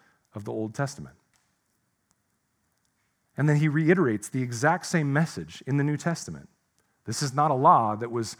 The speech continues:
removed because of Christ. It was emphasized because of Christ. Ephesians four twenty-five, "Therefore, having put away falsehood, let each one of you speak the truth with his neighbor, for we are members of one another."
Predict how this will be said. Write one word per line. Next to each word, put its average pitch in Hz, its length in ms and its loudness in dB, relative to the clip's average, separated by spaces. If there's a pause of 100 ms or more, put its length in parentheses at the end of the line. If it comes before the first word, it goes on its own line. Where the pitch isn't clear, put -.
(160)
removed 135 460 0
because 104 240 -8
of 98 100 -10
Christ. 85 380 -10
It 104 40 -8
was 98 200 -10
emphasized 95 560 -6
because 101 240 -12
of 90 80 -14
Christ. 82 400 -16 (280)
Ephesians 139 400 0
four 127 140 -4
twenty-five, 117 540 -2
"Therefore, 160 480 2 (220)
having 160 280 6
put 233 160 0
away 190 160 2
falsehood, 131 600 -2 (400)
let 202 320 4
each 196 260 2
one 190 200 2
of 160 100 0
you 165 80 0
speak - 360 -4
the 170 100 -2
truth 202 340 0
with 175 180 0
his 147 180 0
neighbor, 143 340 -2
for 123 180 -6
we 143 240 -2
are 139 140 -2
members 131 480 -4
of 113 200 -8
one 101 180 -10
another." 90 380 -12